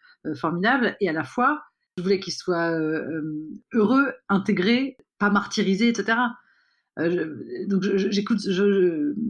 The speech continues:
j'ai, j'ai lu plusieurs témoignages de parents, tu vois, dont par exemple les enfants veulent se mettre en robe, euh, les garçons veulent se mettre en robe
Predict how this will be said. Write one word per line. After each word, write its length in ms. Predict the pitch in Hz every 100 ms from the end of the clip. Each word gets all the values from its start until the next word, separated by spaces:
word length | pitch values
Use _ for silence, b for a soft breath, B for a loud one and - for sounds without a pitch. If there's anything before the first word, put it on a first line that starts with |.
| -
j'ai, 200 | 170 185
j'ai 160 | 175 185
lu 200 | 190 208
plusieurs 240 | 220 233
témoignages 580 | 240 185 180 202 208 180
de 60 | 147
parents, 440 | 143 160 185 202
tu 160 | 196 151
vois, 120 | 165
dont 200 | 151 151
par 120 | 147
exemple 220 | 147 170 156
les 100 | 147
enfants 260 | 143 196
veulent 140 | 170 147
se 100 | 160
mettre 240 | 160 -
en 60 | 147
robe, 340 | 165 196 156 - _ _ _ _ _ -
euh, 40 |
les 100 | 156
garçons 240 | 165 160 190
veulent 100 | 175
se 80 | 165
mettre 140 | 147
en 40 |
robe 300 | 147 196 180